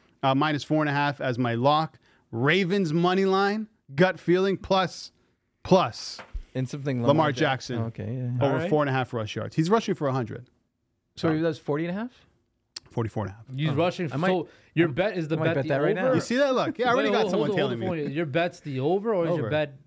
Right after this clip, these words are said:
Speaker 3: a hundred? 'Cause
Speaker 1: No,
Speaker 3: you
Speaker 1: the over. I'm just saying personally, he's gonna run for a hundred.
Speaker 3: certain books, you can take a player miles
Speaker 1: Yeah, I
Speaker 3: for
Speaker 1: mean, there's
Speaker 3: a hundred.
Speaker 1: alternate lines, but let, let's keep it safe here.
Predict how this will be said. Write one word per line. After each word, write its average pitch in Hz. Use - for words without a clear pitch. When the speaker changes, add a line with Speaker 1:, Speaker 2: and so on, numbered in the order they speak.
Speaker 3:
a 135
hundred? 113
'Cause 131
Speaker 1:
No, 147
Speaker 3:
you 147
Speaker 1:
the 185
over. 131
I'm 170
just 180
saying 143
personally, 147
he's 113
gonna 113
run 101
for 101
a 104
hundred. 117
Speaker 3:
certain 196
books, 180
you 170
can 160
take 156
a 143
player 151
miles 139
Speaker 1:
Yeah, 110
I 120
Speaker 3:
for -
Speaker 1:
mean, 233
there's 240
Speaker 3:
a -
hundred. 143
Speaker 1:
alternate 127
lines, 107
but 143
let, 190
let's 190
keep 165
it 120
safe 117
here. 95